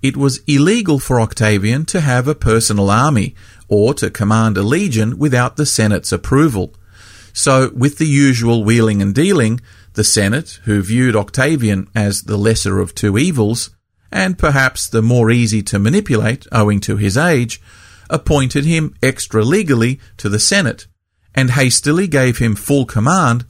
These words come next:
of an entire army to rid them of Marcus Antonius, who was now himself declared a persona non grata, largely at the instigation of Cicero,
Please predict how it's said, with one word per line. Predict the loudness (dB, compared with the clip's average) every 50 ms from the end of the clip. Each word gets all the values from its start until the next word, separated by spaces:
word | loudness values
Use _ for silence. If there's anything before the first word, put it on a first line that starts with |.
| -4 -2
of | -2 0 0
an | 0 -2
entire | -2 -2 -4 -2 -2 0 2 2 2 2 2
army | 2 2 2 0 0 0 -2 -2 -6 -8 -14 -20 -20 -18 -6
to | -2 0
rid | 2 2 2 2 2 0
them | -2 0 0 0
of | 0 -2 -2 -2
Marcus | 0 0 0 0 0 -2 -4 -2 0
Antonius, | 0 -2 0 0 0 0 2 2 0 -2 -4 -8 -12 -14 -18 -20 -8 -2
who | 0 2 2
was | 2 2 2
now | 2 2 2 2
himself | 2 2 2 2 2 2 2 2 0 0 -4
declared | -4 -2 0 2 2 4 4 2 0 -2 -8 -8
a | -8 -8
persona | -2 -2 -2 0 2 0 2 2 2 2 2
non | 0 0 0 -2 -2
grata, | 0 0 0 0 0 -2 -2 -4 -6 -6 -10 -20 -20 -20 -20 -20 -20 -20 -20 -10 -4
largely | -2 0 2 2 0 -2 -4 -4 -6 -6 -6 -4 -4
at | -6 -4 -2
the | 0 0 2
instigation | 2 0 0 -2 0 2 2 2 0 0 -2 -2
of | -2 -2
Cicero, | -2 -2 -2 0 0 0 2 2 2 2 0 -2